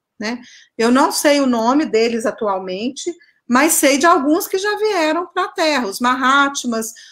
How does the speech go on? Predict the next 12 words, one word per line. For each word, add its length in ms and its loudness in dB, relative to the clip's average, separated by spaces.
o 160 -2
próprio 800 0
Gandhi 460 2
já 120 -2
foi 320 -2
um, 380 0
é, 400 0
na 180 -2
época 400 -4
que 140 -6
ele 160 -4
pôde 520 -6